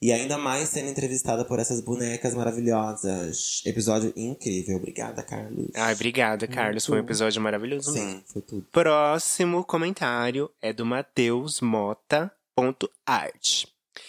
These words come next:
Speaker 2: "Ano passado tive o prazer de ler a biografia da Luísa e que biografia! É a mais pura definição de, de, da frase.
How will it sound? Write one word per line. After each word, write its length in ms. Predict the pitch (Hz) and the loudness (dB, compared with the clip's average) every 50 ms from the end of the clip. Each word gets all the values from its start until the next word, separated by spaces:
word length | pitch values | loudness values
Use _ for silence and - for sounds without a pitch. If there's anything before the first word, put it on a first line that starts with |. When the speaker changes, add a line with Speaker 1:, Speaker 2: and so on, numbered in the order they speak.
| - - _ _ - | -20 -20 _ _ 4
Speaker 2:
"Ano 200 | 156 170 180 185 | 4 6 6 6
passado 480 | - 208 202 - - 156 135 131 139 139 | 4 2 2 2 2 2 2 2 2 0
tive 220 | - - 123 127 | 0 0 0 0
o 60 | 131 | 0
prazer 460 | - 143 143 147 135 120 120 117 123 | 2 2 2 2 2 2 0 0 0
de 120 | 123 123 131 | 0 0 2
ler 180 | 113 113 113 117 | 2 2 2 2
a 60 | 113 | 0
biografia 640 | 113 117 117 113 117 123 123 - - 113 110 110 110 | 0 2 0 2 2 0 -2 -2 -2 0 0 0 2
da 140 | 110 - 123 | 2 0 2
Luísa 600 | 143 170 190 160 135 135 135 131 135 151 165 - - - _ - | 2 2 2 2 2 2 0 0 0 0 -2 -2 -4 -20 _ -8
e 80 | 160 151 _ _ _ - | -8 -8 _ _ _ -4
que 200 | - - 214 226 | 0 2 2 2
biografia! 840 | 202 214 214 208 196 202 202 202 - - - 104 98 98 98 95 - - | 4 4 4 4 6 4 2 0 -2 -6 -8 -6 -6 -4 -6 -8 -6 -2
É 100 | 143 147 | 0 0
a 60 | 147 | 2
mais 220 | 147 156 180 - | 2 2 2 0
pura 380 | - _ - 156 147 151 160 151 | -2 _ 0 2 4 4 4 2
definição 640 | 147 139 - 143 139 135 135 - 135 123 127 127 | 0 0 0 0 0 0 0 0 0 0 0 0
de, 120 | 123 127 120 | 0 -2 -4
de, 160 | - - - | -4 -8 -6
da 160 | 127 117 120 | -6 -6 -6
frase. 520 | - - 120 104 95 98 98 - - - | -2 0 0 0 0 0 -4 -6 -10 -14